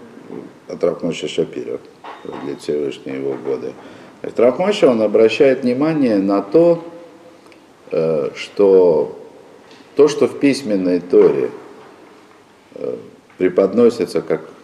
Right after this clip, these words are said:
подаётся как величайшие чудеса, например, рассечение Красного моря там, или рассечение Иордана, то есть, то если как бы,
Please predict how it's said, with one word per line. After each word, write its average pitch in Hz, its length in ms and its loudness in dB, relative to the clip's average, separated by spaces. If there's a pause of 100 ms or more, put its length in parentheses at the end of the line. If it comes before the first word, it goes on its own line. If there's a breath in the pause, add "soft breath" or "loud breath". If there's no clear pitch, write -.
(380)
подаётся 85 600 2
как - 220 -8
величайшие 85 640 0
чудеса, 78 640 -6
например, 78 500 -6
рассечение 76 640 -6
Красного 73 560 -4
моря 76 320 -2
там, 65 280 -8
или 64 480 -10
рассечение 73 580 -6
Иордана, 65 560 -6 (720 loud breath)
то 50 80 -10
есть, - 140 -14 (2000)
то 87 640 2 (440)
если 90 400 -2
как 85 280 0
бы, 80 340 2